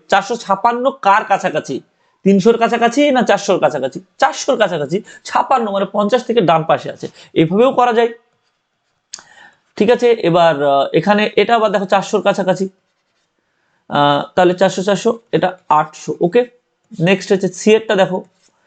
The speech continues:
সি এরটা বলেছে এটা দেখো পাঁচের থেকে বড়, তো সাতশো, উম, মাইনাস একশো, ছশো অ্যান্সার হবে। And লাস্ট ডি এখানে, আহ, দেখো পাঁচের থেকে ছোট বারোশো প্লাস,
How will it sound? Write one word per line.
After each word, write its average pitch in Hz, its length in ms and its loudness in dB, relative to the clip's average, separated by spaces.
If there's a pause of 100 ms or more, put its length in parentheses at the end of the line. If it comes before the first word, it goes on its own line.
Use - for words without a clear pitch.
(180)
সি - 120 0
এরটা 202 220 2
বলেছে 202 300 2
এটা 202 280 2
দেখো 190 160 2
পাঁচের 190 300 -2
থেকে 190 200 2
বড়, 190 400 2
তো 175 100 -4
সাতশো, 175 520 -2 (1300)
উম, 135 480 -6
মাইনাস 160 520 0
একশো, 160 460 -4 (640)
ছশো 170 340 -4
অ্যান্সার 156 320 -2
হবে। 156 220 0 (1400)
And 147 220 0
লাস্ট 160 500 2
ডি 170 440 0
এখানে, 156 380 0 (440)
আহ, 143 460 0
দেখো 156 320 0 (200)
পাঁচের 170 220 -2
থেকে 185 200 -2
ছোট 196 280 -2 (560)
বারোশো 190 580 0 (1400)
প্লাস, 170 520 0